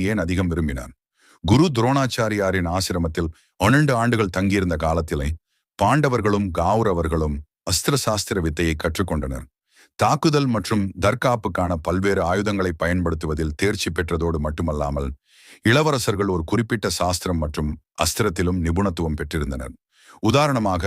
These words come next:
யுதிஷ்டிரன் ஈட்டியை பயன்படுத்துவதிலும், அர்ஜுனன் வில் மற்றும் அம்பை பயன்படுத்துவதிலும் நிபுணத்துவம் பெற்றிருந்தான்.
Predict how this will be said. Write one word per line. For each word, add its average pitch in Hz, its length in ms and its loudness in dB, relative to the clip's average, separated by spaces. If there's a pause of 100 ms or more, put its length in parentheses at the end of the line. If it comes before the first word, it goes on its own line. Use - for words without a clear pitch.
(360)
யுதிஷ்டிரன் 113 540 2
ஈட்டியை 98 380 0
பயன்படுத்துவதிலும், 76 800 -2 (440)
அர்ஜுனன் 113 500 4
வில் 104 280 2
மற்றும் 90 300 -2
அம்பை 87 340 0
பயன்படுத்துவதிலும் 82 840 -2 (280)
நிபுணத்துவம் 87 600 2
பெற்றிருந்தான். 69 520 -4